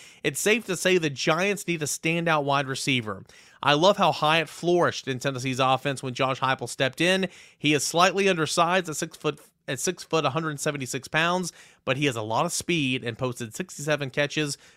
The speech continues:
for one thousand two hundred sixty-seven yards and fifteen touchdowns last season. Hyatt could be the Giants' wide receiver one as soon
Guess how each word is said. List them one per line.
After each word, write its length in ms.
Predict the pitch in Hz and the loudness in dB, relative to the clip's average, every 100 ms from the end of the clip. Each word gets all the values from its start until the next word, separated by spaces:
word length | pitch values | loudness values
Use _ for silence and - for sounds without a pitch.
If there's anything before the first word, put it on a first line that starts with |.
| _ | _
for 120 | 120 | -4
one 180 | 120 180 | -2 0
thousand 380 | 151 143 123 120 | 2 0 -2 -6
two 180 | 160 | -4
hundred 320 | 143 139 123 110 | -2 -2 -6 -6
sixty-seven 500 | 156 - 135 123 120 | -10 -8 -4 -4 -2
yards 320 | 131 143 135 | -2 -2 -4
and 140 | 117 | -6
fifteen 320 | 156 147 139 | -6 -6 -8
touchdowns 540 | 123 143 139 131 117 110 | -4 -4 -4 -4 -4 -4
last 240 | 110 110 | -6 -4
season. 340 | 135 120 131 123 - - - | -4 -4 -6 -8 -14 -20 -2
Hyatt 340 | 139 160 156 | 2 2 2
could 100 | 143 | -2
be 100 | 135 | -2
the 100 | 127 | -4
Giants' 560 | 117 139 139 139 131 - | -2 0 2 0 -2 -8
wide 420 | 131 113 117 160 170 | -10 -4 0 0 -2
receiver 480 | 151 - 175 156 | -4 -2 -2 2
one 480 | 147 131 160 139 101 | 2 4 4 4 0
as 160 | 98 107 | -4 -8
soon 560 | - - 143 165 185 | -6 -2 0 0 -2